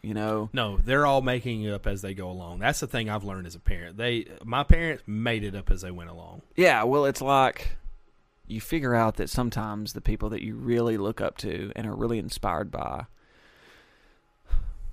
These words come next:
Speaker 1: have really serious flaws, and
Speaker 2: Yeah.
Speaker 1: coming term, coming to terms with those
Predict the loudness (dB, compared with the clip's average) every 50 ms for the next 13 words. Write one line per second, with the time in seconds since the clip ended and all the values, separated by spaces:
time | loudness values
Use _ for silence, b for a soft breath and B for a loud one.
0 | B B B B B B B -6 -6 -2 2 4 4 4 4 2 -4 -8 -6 0
1 | 6 8 8 10 8 8 6 4 4 6 6 6 6 6 4 2 2 4 6 6
2 | 6 6 6 4 2 -2 -4 -10 -14 -16 -18 -18 -20 -16 _ -2 0 0 0 2
3 | 4 4 4 6 4 2 4 4 4 4 4 4 2 0 0 -2 -2 0 0 2
4 | 4 4 2 2 0 -2 -4 0 2 2 2 2 0 -2 -2 -2 -4 -6 -6 -4
5 | -2 0 2 4 4 4 4 4 2 -2 -4 -8 -12